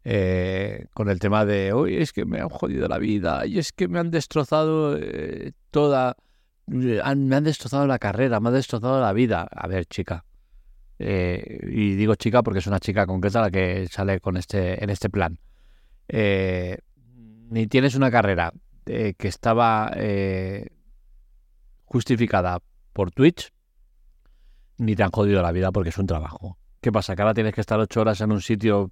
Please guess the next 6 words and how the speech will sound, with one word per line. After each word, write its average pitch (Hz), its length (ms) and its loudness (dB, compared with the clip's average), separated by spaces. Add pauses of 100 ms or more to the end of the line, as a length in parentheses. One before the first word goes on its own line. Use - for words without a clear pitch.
(120)
eh, 95 600 -2
picando 107 600 2
piedra? 117 380 2
Pues - 320 -14
oye, 101 140 -2
chica, 98 340 -6